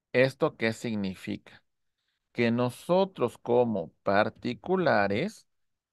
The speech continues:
podemos pedir que se revise hasta cierto punto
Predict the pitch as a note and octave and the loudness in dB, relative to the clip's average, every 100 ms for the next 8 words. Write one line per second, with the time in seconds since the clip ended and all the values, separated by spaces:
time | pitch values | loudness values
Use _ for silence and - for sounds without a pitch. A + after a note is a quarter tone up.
0 | _ _ _ A2+ G#2+ G2+ G#2+ A2 A#2 C3+ | _ _ _ 0 2 2 0 0 0 -2
1 | C3+ - E3+ D#3+ A#2 A2 C3 F#3 _ _ | -4 -2 -2 0 0 0 -2 -8 _ _
2 | _ _ - G#2+ G2+ - D3 F3+ F#3+ G3+ | _ _ -2 0 0 -2 0 2 0 -2
3 | D#3 A2+ G#2 - G2+ G#2+ F3+ _ - G#2+ | -2 -4 -4 -6 -4 -4 -6 _ 0 0
4 | G#2 - G2+ - A#2 B2+ B2+ E3+ - G#2+ | 0 -4 -4 -2 -4 -2 -2 -6 -4 -6
5 | G2+ G2 A#2 E3+ | -6 -2 -2 -2